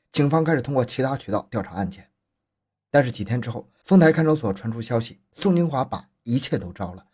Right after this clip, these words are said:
承认了他杀人的事实。对此，丰台警方也是十分惊讶的。那究竟是什么原因导致了宋金华在看守所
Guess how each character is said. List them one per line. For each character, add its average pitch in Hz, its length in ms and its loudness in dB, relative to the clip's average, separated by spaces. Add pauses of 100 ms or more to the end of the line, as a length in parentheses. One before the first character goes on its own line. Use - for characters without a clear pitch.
承 131 220 0
认 202 80 4
了 135 100 0
他 104 140 -8
杀 104 220 -2
人 87 140 -10
的 90 80 -6
事 101 180 -8
实。 - 280 -18 (580)
对 170 140 4
此， 107 160 0
丰 120 140 -4
台 120 100 -2
警 92 160 -10
方 113 180 -2
也 95 120 -4
是 90 180 -12
十 - 200 -12
分 104 120 -4
惊 98 140 -8
讶 110 220 -6
的。 - 120 -20 (920)
那 214 100 2
究 214 140 4
竟 214 160 4
是 175 120 0
什 - 220 -6
么 165 80 -2
原 139 200 0
因 151 180 -2
导 90 140 -4
致 104 120 -10
了 101 100 -2
宋 123 220 -6
金 123 140 -2
华 98 160 -6
在 98 160 0
看 127 180 -6
守 127 100 -2
所 - 240 -12